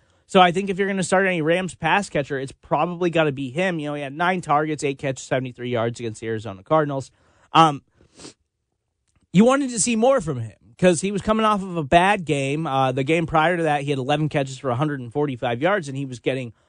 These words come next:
all kinds of volume. He's got a twenty target game on his season.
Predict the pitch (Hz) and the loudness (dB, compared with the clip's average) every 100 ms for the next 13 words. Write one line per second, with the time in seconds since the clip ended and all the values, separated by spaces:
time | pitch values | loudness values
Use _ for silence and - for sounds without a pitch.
0 | _ - 180 170 - 170 170 135 110 165 | _ 2 2 2 0 -2 -2 -2 2 2
1 | 220 165 202 254 285 240 - 220 254 226 | 2 -2 -4 -2 0 0 -2 -2 -2 0
2 | - 208 185 - 139 175 269 147 - _ | 2 2 0 -4 -2 0 0 -4 -14 _
3 | - 156 131 127 113 127 98 - | 0 0 2 -2 -4 -6 -8 -12